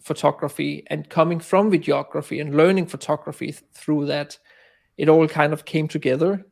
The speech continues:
I've never, like, learned sitting down and painting with, uh, paint and pen, pen and a pencil, um, in that way. I just drawed when I was,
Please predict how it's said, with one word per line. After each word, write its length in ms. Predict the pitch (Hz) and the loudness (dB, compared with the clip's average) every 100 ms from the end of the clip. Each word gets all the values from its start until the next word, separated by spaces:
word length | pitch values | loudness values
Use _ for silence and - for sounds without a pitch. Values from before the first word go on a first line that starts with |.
| - | -6
I've 140 | 147 | -2
never, 180 | 151 175 | 0 2
like, 320 | 160 143 - | 2 2 -2
learned 440 | 143 139 147 151 151 | 0 2 2 0 -4
sitting 340 | - 147 135 | -6 -4 -4
down 240 | 135 143 | -4 -4
and 120 | 139 135 | -6 -4
painting 440 | 151 143 147 135 | -4 -4 -6 -8
with, 500 | - - - - _ _ _ _ | -8 -10 -14 -20 _ _ _ _
uh, 140 | - - - - - | -14 -14 -14 -20 -8
paint 380 | - 156 143 - | -2 -2 -4 -10
and 180 | - - | -16 -8
pen, 380 | 165 170 - 160 | -4 -4 -4 -6
pen 340 | 156 - - | -6 -8 -12
and 160 | - - | -14 -14
a 40 | |
pencil, 800 | - 175 185 - 69 69 69 - _ _ _ _ _ - | -4 -2 -2 -4 -10 -14 -20 -20 _ _ _ _ _ -6
um, 500 | 135 120 113 110 98 | -4 -2 -4 -6 -8
in 160 | 139 139 | -6 0
that 220 | 143 143 | 0 2
way. 360 | 131 107 95 143 | 0 0 -2 -6
I 60 | - | -6
just 260 | 139 - - | -4 -4 -2
drawed 440 | - - 110 - | 4 4 4 0
when 140 | - | -8
I 60 | - | -8
was, 260 | - - | -10 -12